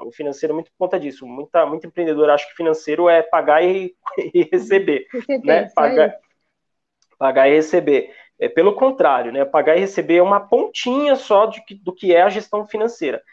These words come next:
Speaker 1: É preciso pagar, é preciso receber, é preciso pagar, é preciso receber.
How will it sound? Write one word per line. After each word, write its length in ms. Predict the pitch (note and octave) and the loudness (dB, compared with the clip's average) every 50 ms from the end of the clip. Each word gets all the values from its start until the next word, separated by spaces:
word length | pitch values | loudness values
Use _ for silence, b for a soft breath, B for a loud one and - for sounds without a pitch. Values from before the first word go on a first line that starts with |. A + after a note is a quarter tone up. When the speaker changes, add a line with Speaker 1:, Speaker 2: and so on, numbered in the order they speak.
| b b _ - | b b _ -4
Speaker 1:
É 80 | - | -4
preciso 460 | D#3 - D#3+ D3+ - - E3+ D3+ E3+ E3+ | -2 -2 -4 -8 -4 -4 -4 -4 -4 -2
pagar, 380 | - E3 D#3 D3+ D3+ D3+ E3 | 0 2 2 4 4 4 4
é 20 | F3 | 2
preciso 280 | - - - - C#3+ | 0 -6 -12 -8 -6
receber, 500 | C#3 D3 C#3+ - D#3 D#3 D#3 F3 F#3 E3+ | -6 -6 -4 -4 -4 0 2 2 4 4
é 100 | D3+ D3 | 2 2
preciso 400 | - - - - - D3 C3+ D3 | 0 -4 -14 -14 -14 -12 -12 -6
pagar, 300 | - D3 C#3 C#3 C#3 C3+ | -2 0 0 2 2 2
é 80 | C#3 D3 | 0 0
preciso 320 | - F3+ F3+ - F#3 F3+ | -2 -6 -10 -8 -8 -4
receber. 540 | F#3+ G3 G3 - A#3+ A#3 A#3 - D3 A#2+ | -4 -4 -2 0 0 0 2 0 -2 -2